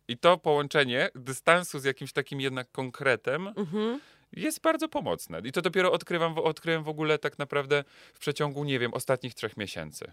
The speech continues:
Speaker 1: po obcięciu
Speaker 2: Okej.
Speaker 1: włosów. Tak, że jak miałem dłuższe, to byłem taki, taki, wchodziłem w taką bardzo, taką historię, a jak obciąłem, to dopiero i za-, zacząłem się
Speaker 2: Musi-,
Speaker 1: czuć w
Speaker 2: a
Speaker 1: ogóle dobrze
Speaker 2: spróbuj
Speaker 1: ze
Speaker 2: to
Speaker 1: sobą.
Speaker 2: zwerbalizować, bo na, na,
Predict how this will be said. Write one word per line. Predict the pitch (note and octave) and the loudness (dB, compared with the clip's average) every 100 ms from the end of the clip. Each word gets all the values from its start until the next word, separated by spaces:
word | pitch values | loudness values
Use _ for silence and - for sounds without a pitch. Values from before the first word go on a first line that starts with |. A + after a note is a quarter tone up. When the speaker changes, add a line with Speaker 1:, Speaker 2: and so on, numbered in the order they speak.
| _ | _
Speaker 1:
po | - B2+ | 4 6
obcięciu | - G#3+ E4+ F#4+ | 6 4 4 2
Speaker 2:
Okej. | A#3 D#3 D#3+ | 2 4 2
Speaker 1:
włosów. | E3+ E3 _ _ _ _ _ _ _ _ _ - | -2 -10 _ _ _ _ _ _ _ _ _ -4
Tak, | D#2 - | -4 -4
że | - A2+ | 0 0
jak | A#2 | 2
miałem | C3+ C3 | -2 -2
dłuższe, | B2+ C3+ - | -4 -8 -8
to | A#2+ | -6
byłem | A2 A2+ | -4 -4
taki, | A2 - A2 | -6 -14 -14
taki, | G#2+ A2 - | -12 -14 -12
wchodziłem | - A#2 B2 | -10 -6 -8
w | A#2 | -8
taką | A2 A#2 | -8 -6
bardzo, | A2 A2+ A2 A2+ A2+ A2+ _ _ _ _ - _ _ _ _ _ _ _ _ - | -6 -6 -4 -4 -4 -10 _ _ _ _ -20 _ _ _ _ _ _ _ _ -18
taką | G2+ - F#2+ | -16 -10 -10
historię, | E2+ F#2 G2 G#2 C#3 F3+ - _ _ _ - | -10 -6 -2 2 4 2 -2 _ _ _ 2
a | G#2 | 4
jak | A2+ B2 | 4 2
obciąłem, | - D3 E3 | -2 -2 0
to | D3+ | 0
dopiero | C#3 D3+ C#3+ | 0 2 2
i | C#3+ | 0
za-, | C3 C3 C3 C3 | -2 -4 -6 -4
zacząłem | C3+ C#3+ C3+ | -2 -2 -4
się | G3+ | -6
Speaker 2:
Musi-, | F#3 | -6
Speaker 1:
czuć | B2+ | 0
w | |
Speaker 2:
a | A3+ | 2
Speaker 1:
ogóle | A#3 A#3+ | 2 2
dobrze | A3 | 0
Speaker 2:
spróbuj | A#3 A3+ C4+ | 0 -2 0
Speaker 1:
ze | |
Speaker 2:
to | B3 | -2
Speaker 1:
sobą. | A#3+ | 0
Speaker 2:
zwerbalizować, | A#3 B3 A3 A3+ G#3+ G#3 F#3+ | -2 0 -2 -2 -2 0 0
bo | F3 G3+ G3 F#3+ F#3+ | 2 6 6 4 0
na, | G#3 F3 G3+ | 0 0 2
na, | G3 G3 G3+ | 4 4 2